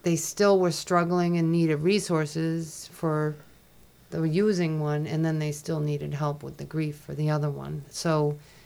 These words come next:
we have that, um, and then we have, um, a Spanish-speaking group, which is great because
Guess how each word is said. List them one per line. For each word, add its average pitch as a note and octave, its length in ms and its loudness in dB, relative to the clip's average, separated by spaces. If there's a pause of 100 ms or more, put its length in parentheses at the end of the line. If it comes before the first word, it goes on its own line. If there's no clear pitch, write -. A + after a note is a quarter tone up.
(200)
we E3 100 4
have D3+ 220 4
that, D3+ 380 4 (180)
um, D3 500 2 (560)
and E3+ 160 4
then D#3+ 140 4
we D#3 160 2
have, D3 400 0 (180)
um, D3 540 -2 (260)
a D#3+ 80 -2
Spanish-speaking D3+ 880 -2
group, D3 320 -4
which D#3+ 180 -8
is D#3 140 -10
great D3 340 -2
because D3 520 -4